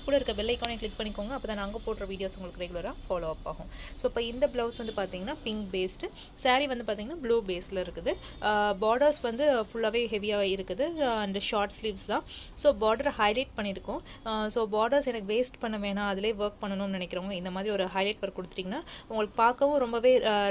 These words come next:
ரிச்சா இருக்கும். மீன்வைல் வந்து உங்களுக்கு, அஹ், பட்ஜெட் ஃப்ரெண்ட்லியாகவும் நீங்க வந்து டிசைனிங் வந்து பண்ணிக்கலாம். So இப்போ உங்களுக்கு ஃபர்ஸ்ட் ஸ்லீவ் எக்ஸ்பிளைன் பண்ணிடுறேன். ஸ்லீவ்ல வந்து, அஹ், ஒரு அது த்ரீ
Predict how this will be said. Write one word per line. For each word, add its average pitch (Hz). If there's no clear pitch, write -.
ரிச்சா 214
இருக்கும். 285
மீன்வைல் 240
வந்து 220
உங்களுக்கு, 202
அஹ், 196
பட்ஜெட் 190
ஃப்ரெண்ட்லியாகவும் 208
நீங்க 190
வந்து 196
டிசைனிங் 190
வந்து 185
பண்ணிக்கலாம். 175
So -
இப்போ 240
உங்களுக்கு 220
ஃபர்ஸ்ட் 247
ஸ்லீவ் 254
எக்ஸ்பிளைன் 196
பண்ணிடுறேன். 180
ஸ்லீவ்ல 269
வந்து, 233
அஹ், 233
ஒரு 226
அது 214
த்ரீ 269